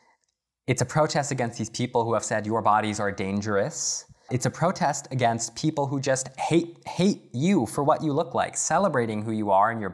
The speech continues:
body and what you look like definitely belongs at Pride, and kink and revealing clothing and, you know, all those things are a part of that. A lot of these arguments really are just falling into the trap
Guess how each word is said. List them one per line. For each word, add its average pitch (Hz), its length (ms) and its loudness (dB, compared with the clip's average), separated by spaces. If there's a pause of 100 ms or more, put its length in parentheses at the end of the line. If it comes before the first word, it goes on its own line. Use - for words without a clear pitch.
(100)
body 110 200 -2
and 92 100 -8
what 87 120 -8
you 95 100 -12
look 87 220 -6
like 131 260 2 (640)
definitely 156 680 4
belongs 127 680 2
at 127 200 -2
Pride, 107 500 0
and 117 380 -4 (160)
kink 170 500 -2
and 120 140 0
revealing 127 360 -2
clothing 151 500 0
and, 110 180 0
you 101 60 -4
know, 104 100 0
all 117 180 2
those 131 180 -2
things 127 460 -4 (400)
are 131 120 6
a 127 40 0
part 131 220 -2
of 120 60 -2
that. 80 280 -4 (600)
A 85 60 -4
lot 107 220 2
of 143 60 -6
these 113 140 -2
arguments 90 760 -4
really 92 400 -2
are 98 160 -2
just 90 440 -4 (760)
falling 135 540 4
into 110 300 -2
the 95 100 -4
trap 95 560 -2